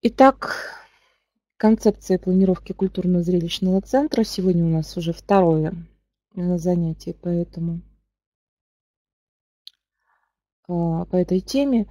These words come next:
На прошлом мы с вами рассмотрели, э, особенности проектирования, э, культурно-зрелищных центров вообще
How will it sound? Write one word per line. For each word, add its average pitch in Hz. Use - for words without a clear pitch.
На 240
прошлом 202
мы 190
с -
вами 170
рассмотрели, 175
э, -
особенности 160
проектирования, 180
э, 170
культурно-зрелищных 180
центров 165
вообще 170